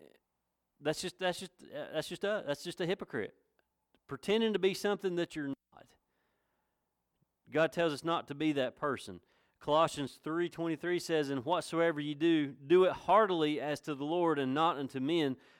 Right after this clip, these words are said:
knowing that of the Lord ye shall receive the reward of the inheritance,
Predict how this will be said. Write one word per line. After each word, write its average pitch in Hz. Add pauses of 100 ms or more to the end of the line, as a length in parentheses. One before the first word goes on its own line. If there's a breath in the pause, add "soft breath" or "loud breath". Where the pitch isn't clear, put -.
knowing 185
that 156
of 135
the 135
Lord 156
ye 143
shall 160
receive 147
the 143
reward 135
of 123
the 123
inheritance, 135